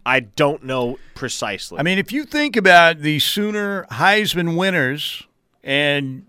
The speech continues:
Speaker 2: clearly Gage will be a Heisman frontrunner, right, at some point?
Speaker 1: I
Speaker 2: <laughs> Maybe. <laughs>
Speaker 1: He's a five-star, so you'd
Speaker 2: I
Speaker 1: hope
Speaker 2: mean,
Speaker 1: so.
Speaker 2: Billy Vessels was from Cleveland, Oklahoma. Jason White was from Tuttle.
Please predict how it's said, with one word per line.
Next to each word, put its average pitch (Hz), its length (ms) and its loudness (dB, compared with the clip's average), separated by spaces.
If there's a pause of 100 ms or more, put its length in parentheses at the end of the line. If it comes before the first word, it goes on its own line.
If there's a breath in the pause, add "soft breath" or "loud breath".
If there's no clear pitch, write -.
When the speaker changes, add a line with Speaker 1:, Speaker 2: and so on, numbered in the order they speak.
(100)
Speaker 2:
clearly 185 420 -2
Gage 147 380 -2
will 139 140 -2
be 139 120 0
a 117 120 0
Heisman 139 600 -2
frontrunner, 135 640 -4
right, 147 340 2
at 127 140 -4
some 147 220 -2
point? 156 460 -6
Speaker 1:
I 127 440 0 (220)
Speaker 2:
<laughs> - 120 -20
Maybe. 151 540 -4 (460)
<laughs> - 460 -12
Speaker 1:
He's 208 160 -2
a 220 60 2
five-star, 202 540 6
so 165 120 -2
you'd 180 80 4
Speaker 2:
I 160 80 4
Speaker 1:
hope 202 100 8
Speaker 2:
mean, 208 100 6
Speaker 1:
so. 110 360 -2 (140)
Speaker 2:
Billy 277 300 6
Vessels 208 600 4
was 165 140 0
from 151 160 -4
Cleveland, 196 580 0
Oklahoma. 117 880 -2
Jason 180 400 0
White 175 260 2
was 165 140 -4
from 139 160 -4
Tuttle. 135 680 0